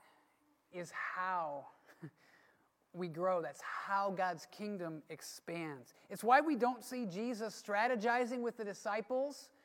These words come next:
to take over government and institutions. God's work is what happens inside. But, but because there's a, an ultimate fulfillment tone to these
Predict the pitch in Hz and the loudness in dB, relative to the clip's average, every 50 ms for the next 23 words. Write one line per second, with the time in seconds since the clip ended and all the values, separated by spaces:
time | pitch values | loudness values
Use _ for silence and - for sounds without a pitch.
0 | _ _ _ _ _ - 214 190 - 196 226 233 - 226 233 240 247 220 240 220 | _ _ _ _ _ -4 -4 -4 0 0 0 2 4 4 6 6 6 4 2 0
1 | 202 170 214 220 208 233 233 233 233 233 233 208 196 - _ - 175 170 165 - | 2 2 2 2 2 2 0 0 -2 -2 -4 -6 -10 -18 _ -12 -12 -12 -8 -4
2 | 208 226 226 - - 214 196 - - 196 190 202 190 - 247 247 269 294 311 311 | -2 -2 -2 -2 -6 -8 -10 -8 -6 -6 -6 -6 -6 -4 -4 -4 -2 -2 -4 -6
3 | 294 - - - - _ _ _ _ _ _ _ _ _ _ _ _ _ _ _ | -8 -12 -16 -18 -20 _ _ _ _ _ _ _ _ _ _ _ _ _ _ _
4 | _ _ _ _ _ _ _ _ _ _ _ _ _ - 175 190 196 208 214 175 | _ _ _ _ _ _ _ _ _ _ _ _ _ -4 0 2 4 4 2 2
5 | 165 180 208 220 220 - 214 185 160 165 185 190 185 185 - - - - 185 185 | 2 2 2 2 2 2 -2 -4 -2 0 -2 -2 -2 -4 -8 -12 -8 -6 -6 -6
6 | - 190 180 170 - - 196 226 233 214 - - 160 147 147 151 147 185 175 - | -6 -8 -10 -10 -12 -10 -8 -8 -8 -8 -8 -10 -8 -8 -8 -4 -4 -4 -4 -4
7 | - - - _ _ _ - 185 214 - 190 214 208 - - 220 247 262 226 233 | -8 -18 -20 _ _ _ -4 -4 -4 -2 -2 -4 -4 -2 0 0 0 2 2 2
8 | 247 240 208 202 208 202 196 - 185 185 180 - 185 202 233 262 262 - 233 240 | 2 2 2 2 0 0 -2 -2 -4 -4 -4 -2 2 4 4 4 4 2 0 0
9 | 240 196 - 220 196 160 - - - 202 220 226 233 214 - - - 175 190 190 | 0 -2 -6 -10 -10 -10 -10 -2 0 0 0 0 0 -4 -6 -10 -8 -4 -2 -2
10 | 202 226 254 277 277 - 220 196 208 214 208 185 - | 0 0 0 -2 -4 -4 -6 -4 -4 -4 -4 -6 -8